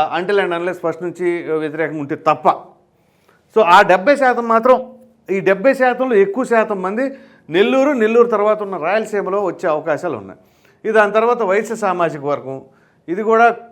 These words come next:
క్వైట్ ఆపోజిట్‌లో ఉన్నారు. ఇరవై శాతం మంది మాత్రమే అనుకూలం, ఎనభై శాతం మంది యాంటీ.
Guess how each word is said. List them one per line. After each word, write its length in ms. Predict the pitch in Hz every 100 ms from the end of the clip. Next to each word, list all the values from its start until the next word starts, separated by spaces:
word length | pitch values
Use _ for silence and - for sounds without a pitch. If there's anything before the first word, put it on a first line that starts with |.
| _
క్వైట్ 300 | 180 214 220
ఆపోజిట్‌లో 560 | 202 196 202 180 180 156
ఉన్నారు. 240 | 131 117
ఇరవై 240 | 131 190 202
శాతం 300 | 202 190 190
మంది 140 | 185
మాత్రమే 340 | 175 175 190
అనుకూలం, 260 | 185 175 190
ఎనభై 300 | 147 180 214
శాతం 320 | 208 202 196
మంది 180 | 190 180
యాంటీ. 280 | 165 147